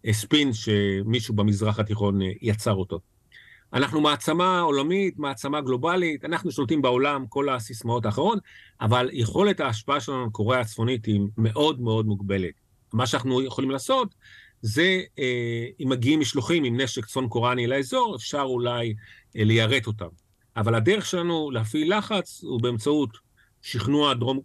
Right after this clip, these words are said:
שכנוע של הממשל הדרום קוריאני להפעיל לחץ על הצפון, וגם הדרום קוריאנים יש להם יכולת השפעה מאוד מוגבלת על הצפון, ולהפעיל לחץ על האמריקאים. ופה, אה, אה, <clears throat>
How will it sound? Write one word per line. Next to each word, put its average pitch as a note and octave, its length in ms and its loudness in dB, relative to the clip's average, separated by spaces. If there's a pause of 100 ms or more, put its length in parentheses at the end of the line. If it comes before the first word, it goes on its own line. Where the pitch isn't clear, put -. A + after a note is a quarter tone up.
שכנוע C3+ 360 -4
של B2 140 -4
הממשל A2+ 360 2
הדרום A#2 280 2
קוריאני A2 340 2 (340)
להפעיל G#2+ 380 2
לחץ A2 220 -2
על G#2 60 -2
הצפון, F3 460 0 (400)
וגם D3+ 360 2
הדרום C3 280 0
קוריאנים A#2 400 0
יש G#2+ 200 -4
להם G2+ 220 0
יכולת G#2+ 440 0
השפעה G#2 380 0
מאוד A#2+ 340 4
מוגבלת G#2 460 0
על G2 60 -2
הצפון, D#3 480 -2 (680)
ולהפעיל F3 1040 2
לחץ - 420 -6
על C3 160 -2
האמריקאים. A#2+ 720 0
ופה, G#3 480 0 (440)
אה, B2 280 0 (260)
אה, A#2 140 -2 (160)
<clears throat> - 60 -8